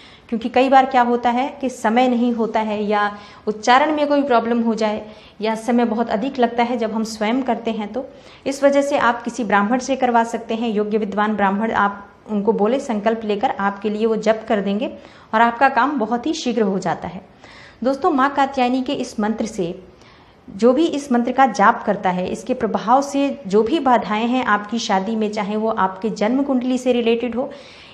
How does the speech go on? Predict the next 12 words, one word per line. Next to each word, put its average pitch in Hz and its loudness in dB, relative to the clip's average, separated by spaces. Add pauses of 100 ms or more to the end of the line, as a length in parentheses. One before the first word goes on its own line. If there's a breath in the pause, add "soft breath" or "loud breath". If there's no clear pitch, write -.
या 226 4 (220)
किसी 285 2
भी 320 2
वजह 226 2
से 277 -2
related 214 0
हो, 196 -4
वो 226 0
दूर 247 0
हो 214 -2
जाती 170 -6
हैं। 180 -14